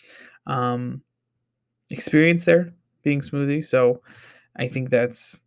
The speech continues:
it'll probably be Wild Turtle, Wild Turtle and Smoothie. Altogether,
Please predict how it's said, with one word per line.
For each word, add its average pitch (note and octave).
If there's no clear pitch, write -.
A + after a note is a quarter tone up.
it'll C#3+
probably B2+
be B2
Wild A2+
Turtle, A2+
Wild B2+
Turtle C#3
and A#2+
Smoothie. A#2+
Altogether, F3+